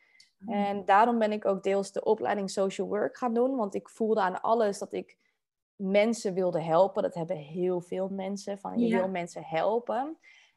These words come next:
Speaker 2: En ja, ik voelde echt een drive van, "Ik ben er zo goed uitgekomen uit die verschrikkelijke situatie."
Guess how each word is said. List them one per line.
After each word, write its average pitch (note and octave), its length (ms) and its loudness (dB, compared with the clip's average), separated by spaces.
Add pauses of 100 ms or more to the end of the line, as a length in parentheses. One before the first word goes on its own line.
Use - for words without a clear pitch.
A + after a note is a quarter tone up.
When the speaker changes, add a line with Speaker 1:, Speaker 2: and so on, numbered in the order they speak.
(120)
Speaker 2:
En G3 220 -2
ja, F#3+ 200 2
ik G#3+ 160 0
voelde A#3 300 0
echt - 200 -2
een G#3 140 -2
drive G3 340 4
van, G3 220 -6
"Ik G#3 200 -6
ben G3 140 -2
er F#3+ 180 -2
zo F#3+ 320 4
goed G#3+ 300 -6
uitgekomen G3+ 880 -2
uit F#3 240 0
die F#3 260 -6
verschrikkelijke G#3 680 -6
situatie." G#3+ 960 -6